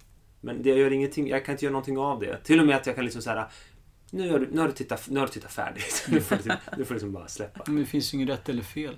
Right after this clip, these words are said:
Speaker 2: Men jag tycker bara att så här,
Speaker 1: Mm.
Speaker 2: det som är det
Speaker 1: Mm.
Speaker 2: sorgliga i det här, det finns inget rätt eller fel, är att när man säger det så är det ändå på, eh,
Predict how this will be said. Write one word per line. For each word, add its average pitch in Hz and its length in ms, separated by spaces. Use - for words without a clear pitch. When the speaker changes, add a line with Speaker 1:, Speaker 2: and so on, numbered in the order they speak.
Speaker 2:
Men 147 140
jag 147 120
tycker 147 180
bara 135 160
att 123 80
så 131 100
här, 120 80
Speaker 1:
Mm. 104 120
Speaker 2:
det 139 120
som 156 220
är 165 100
det 143 60
Speaker 1:
Mm. 127 200
Speaker 2:
sorgliga 113 500
i 139 220
det 113 80
här, 110 120
det - 80
finns 123 220
inget 117 200
rätt - 100
eller 117 120
fel, 120 240
är 127 40
att - 200
när 127 100
man 127 120
säger 143 300
det 120 80
så 131 200
är 131 120
det 127 60
ändå 131 300
på, 123 280
eh, 110 200